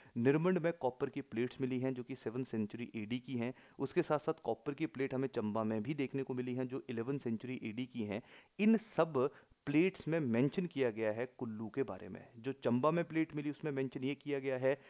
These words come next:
कि कुल्लू नामक जगह जो है वो चंबा के अधीन है और निरमंड में जो कॉपर प्लेट मिली है वहाँ पे महाराजा समुद्र सेन की बात की गई है।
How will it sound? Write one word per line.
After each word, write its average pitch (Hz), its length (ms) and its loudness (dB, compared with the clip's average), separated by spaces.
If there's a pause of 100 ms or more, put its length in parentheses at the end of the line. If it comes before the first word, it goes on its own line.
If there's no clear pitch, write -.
(140)
कि 135 80 -10 (100)
कुल्लू 170 500 -2 (200)
नामक 131 380 2
जगह 120 340 2
जो 143 140 -2
है 120 120 0
वो 127 120 -2
चंबा 104 320 -4
के 107 160 -6
अधीन 113 420 0
है 143 220 0 (260)
और - 180 -2
निरमंड 139 420 4
में 185 120 4
जो 175 100 0
कॉपर 139 280 -4
प्लेट 135 300 -6
मिली 127 140 -2
है 131 100 -2
वहाँ 117 260 -4
पे 139 120 -4
महाराजा 110 420 -2
समुद्र 104 360 -4
सेन 98 220 -4
की 175 260 -6 (300)
बात 104 300 2
की 104 120 -12
गई 92 200 -12
है। - 140 -16